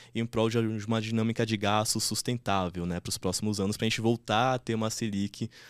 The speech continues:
vamos dizer, cinco, quatro por cento. Eu não vejo isso acontecer nos próximos anos, infelizmente, assim, né? Mas é, é meio que é um, o cenário, né? Um resumão do, do cenário macro que eu vejo pra inflação e, e juro pros, pros próximos anos é esse.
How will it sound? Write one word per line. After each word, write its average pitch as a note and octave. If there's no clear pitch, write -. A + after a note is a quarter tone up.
vamos G2+
dizer, F#2
cinco, A2
quatro G2+
por F#2+
cento. E2
Eu G2+
não B2+
vejo A2+
isso A2
acontecer G#2+
nos G2
próximos G#2+
anos, G2
infelizmente, G#2
assim, F2
né? F2
Mas D#2+
é, F2
é F2
meio G2
que A2
é G#2+
um, G#2+
o A2
cenário, A2
né? G2+
Um G2
resumão A2
do, F#2+
do G2
cenário G2
macro F#2+
que -
eu G2+
vejo F#2
pra F#2
inflação F#2+
e, F#2
e G2
juro F#2
pros, -
pros -
próximos G2+
anos G2+
é B2+
esse. F#2